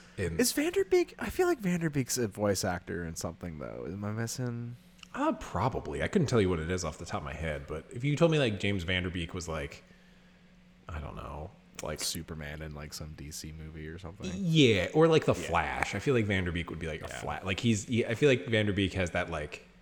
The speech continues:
Speaker 1: he was, like, a, he was, like, a mid-tier Neil Patrick Harris for, like, a couple of years there, where he was just like, "I'm meta, <laughs> ha, ha, ha, ha."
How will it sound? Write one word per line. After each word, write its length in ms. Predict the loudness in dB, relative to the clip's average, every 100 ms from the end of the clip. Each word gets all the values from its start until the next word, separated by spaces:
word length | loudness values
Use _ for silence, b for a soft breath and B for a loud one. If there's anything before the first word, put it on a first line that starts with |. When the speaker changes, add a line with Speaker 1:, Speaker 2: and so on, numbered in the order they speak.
| -16
Speaker 1:
he 180 | -6 -2
was, 120 | 0
like, 200 | 0 0
a, 340 | 2 2 0 -4 -14 -4
he 100 | 2
was, 120 | 4
like, 120 | 4
a 60 | 4
mid-tier 880 | 4 4 2 2 2 4 6 4 2
Neil 220 | 2 0
Patrick 380 | 2 0 -2 0
Harris 340 | 2 2 0
for, 120 | 0
like, 160 | -2 -2
a 40 | -2
couple 220 | 0 2
of 40 |
years 200 | 4 4
there, 200 | 4 4 4
where 100 | 2
he 100 | 0
was 120 | -2
just 180 | -6 -6
like, 120 | -6 2
"I'm 240 | 4 6
meta, 320 | 8 8 8 4
<laughs> 60 |
ha, 120 | -2 0
ha, 160 | 0
ha, 160 | 2 0
ha." 500 | 0 2 2 0